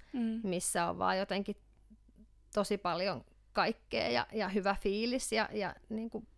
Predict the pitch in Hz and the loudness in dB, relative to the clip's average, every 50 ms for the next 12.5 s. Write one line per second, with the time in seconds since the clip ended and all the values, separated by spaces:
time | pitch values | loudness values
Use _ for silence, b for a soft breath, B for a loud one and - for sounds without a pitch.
0 | - 226 220 - - - 208 202 202 208 214 214 - 208 196 202 214 214 214 214 | -12 -12 -12 -12 -2 2 2 2 4 2 0 4 6 6 6 8 6 2 2 0
1 | 208 - 180 214 220 214 226 233 220 - - - - - - - 202 190 - - | 0 0 0 2 2 4 2 2 0 -2 -12 -18 -20 -20 -14 -10 -8 -8 -6 -6
2 | 208 185 - - 190 180 185 190 - - - 202 196 - - 196 185 - - - | -8 -8 -4 -4 -2 -2 -2 -6 -10 -12 -10 -10 -10 -8 -8 -10 -10 -10 -14 -20
3 | _ - - - - - - - - - - _ - - 196 185 180 202 196 180 | _ -20 -20 -20 -20 -20 -20 -20 -20 -20 -20 _ -6 -4 -4 -4 -2 0 0 0
4 | 196 196 - - 208 202 190 190 190 190 185 185 180 180 190 196 190 - - - | 0 0 -4 -6 0 0 0 0 0 -4 -6 -4 -6 -6 -8 -8 -10 -12 -10 -10
5 | 214 196 196 190 190 190 185 185 202 208 208 - 151 180 196 185 185 196 185 233 | -8 -6 -4 -2 -2 -2 -2 -2 -2 -4 -4 -4 -4 -6 -4 -6 -6 -6 -6 -8
6 | - - - - - - - - - - - - - - - - - 202 196 - | -8 -12 -20 -20 -20 -20 -20 -20 -20 -20 -20 -20 -14 -14 -12 -8 -6 -6 -6 -6
7 | - - - - 202 202 180 - - - 233 226 233 240 262 247 254 254 247 233 | -10 -16 0 4 4 4 4 2 6 8 10 10 10 8 4 2 4 4 6 6
8 | 240 254 269 254 262 - - - 254 240 226 254 247 240 240 233 - - - 240 | 6 4 2 0 0 -2 0 0 0 2 4 6 6 6 4 2 -4 -2 0 2
9 | 233 233 233 233 - - 226 220 208 220 220 - - 214 214 - 208 202 202 208 | 4 4 2 2 0 -2 -2 -2 -2 -4 -8 -6 -6 -6 -2 0 0 0 0 0
10 | - 208 202 208 - 190 190 196 196 - 185 180 - - - 190 180 180 180 185 | -4 -6 -8 -4 -4 -4 -4 -4 -6 -8 -8 -8 -6 -2 -2 0 2 2 2 2
11 | 180 - 175 175 175 - - - 175 165 190 180 175 175 165 - - - - - | 2 2 0 0 -2 -2 -4 -6 -6 -4 -2 -2 -2 -2 -2 -4 -4 -4 -4 -4
12 | - 175 175 180 180 175 185 190 185 196 | -4 -4 -4 -4 -4 -4 -4 -4 -4 -4